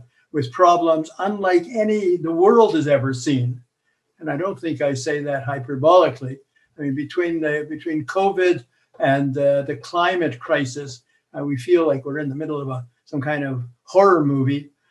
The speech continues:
Uh, and in Canada, the Indigenous question. Uh, there's no greater time for people to be working together and no worse time for people to be beating each other up for partisan political reasons.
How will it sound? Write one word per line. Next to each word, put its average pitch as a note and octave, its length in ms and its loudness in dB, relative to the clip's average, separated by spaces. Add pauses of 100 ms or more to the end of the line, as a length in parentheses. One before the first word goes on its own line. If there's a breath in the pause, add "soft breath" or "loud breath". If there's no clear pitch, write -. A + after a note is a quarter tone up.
(160)
Uh, D3 400 0
and F3+ 320 2
in D#3 160 2
Canada, E3 500 0
the E3 180 0
Indigenous F3 500 0
question. C3 500 -6 (460)
Uh, E3 160 6
there's E3 260 0
no F#3+ 200 0
greater F3+ 380 2
time F3 360 -2
for E3+ 160 -6
people F3+ 400 -4
to E3 60 -10
be E3+ 100 -4
working F3 360 -2
together D#3+ 560 -2 (300)
and D3+ 140 -8
no E3+ 180 2
worse D#3+ 320 0
time D3 300 -2
for C#3+ 120 -6
people D3+ 380 -4
to D#3 100 -10
be C#3+ 280 -8 (260)
beating E3 320 0
each D#3 260 2
other D3 300 0
up D3 260 -4 (260)
for C#3+ 160 0
partisan C#3 720 2 (140)
political C#3 380 -4
reasons. C3 420 -6